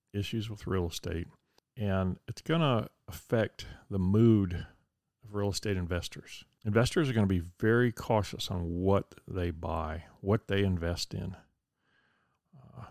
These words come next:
they're gonna be very, very cautious on what types of properties, what types of commercial buildings and commercial properties they buy, because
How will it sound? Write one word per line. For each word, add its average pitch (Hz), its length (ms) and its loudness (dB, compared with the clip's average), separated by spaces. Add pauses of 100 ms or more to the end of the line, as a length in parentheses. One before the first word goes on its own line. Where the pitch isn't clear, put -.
they're 113 120 -4
gonna 113 160 4
be 95 140 2
very, 104 560 6
very 101 380 4
cautious 95 760 0
on 87 500 -2 (440)
what - 200 -12
types - 400 -2
of 104 160 -6
properties, 92 600 -2
what - 140 -18
types - 320 -6
of - 100 -8
commercial 98 420 -4
buildings 90 680 -4 (640)
and 107 80 -20
commercial 95 360 -6
properties 90 560 -10
they 82 120 -8
buy, 92 480 2 (1200)
because 117 800 2